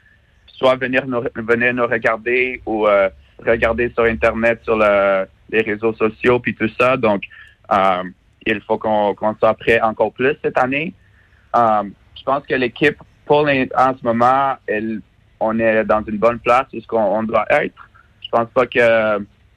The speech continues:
que la série ou, ou peu importe, ça, ça nous a-,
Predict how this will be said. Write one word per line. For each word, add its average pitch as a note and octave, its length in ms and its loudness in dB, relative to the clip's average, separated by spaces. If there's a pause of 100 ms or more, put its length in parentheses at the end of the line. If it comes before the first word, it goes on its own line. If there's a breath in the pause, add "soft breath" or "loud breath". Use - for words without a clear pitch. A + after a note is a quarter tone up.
(500)
que A2+ 60 -2
la A2 160 2 (120)
série A#2+ 440 0
ou, G#2+ 80 0 (320)
ou F2+ 80 -8 (160)
peu B2 100 0
importe, A#2 440 0 (260)
ça, G2+ 400 2 (200)
ça G#2+ 120 -4
nous G#2+ 240 -8
a-, G#2 160 2